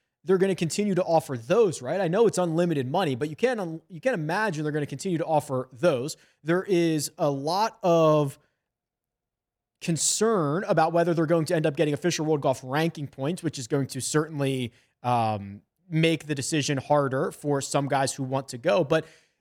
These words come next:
live Golf only succeeds if it gets golfers that the casual fan or that golf fans care about. Uh, and they don't have to be good. They don't have to be good, right? It could be Bubba Watson, Henrik Stenson, Phil Mickelson,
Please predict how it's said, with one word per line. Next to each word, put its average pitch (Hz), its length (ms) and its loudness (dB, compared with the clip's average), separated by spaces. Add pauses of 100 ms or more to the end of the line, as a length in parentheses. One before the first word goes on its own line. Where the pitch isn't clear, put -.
(340)
live 180 520 0
Golf 185 360 0 (180)
only 240 640 0 (420)
succeeds 180 880 -2 (100)
if 208 360 -2
it 170 240 0
gets 165 260 0
golfers 151 640 0 (200)
that 139 380 0 (300)
the 143 120 -4
casual 160 640 -2
fan 117 500 -6
or 165 240 0
that 139 180 -2
golf 147 200 0
fans 131 200 -4
care 175 340 0
about. 104 280 -10 (500)
Uh, 147 220 2
and 175 100 -2
they 185 60 2
don't 262 80 4
have 349 120 0
to - 40 -6
be 285 80 2
good. 180 340 0 (460)
They 196 80 -4
don't 262 60 0
have 302 100 -4
to 254 60 -18
be 247 100 -2
good, 180 280 2
right? 190 200 0
It 226 120 -8
could 226 120 -4
be 247 140 -2
Bubba 208 220 2
Watson, 202 500 -2
Henrik 202 260 -2
Stenson, 196 380 -6
Phil 202 240 -2
Mickelson, 196 640 -2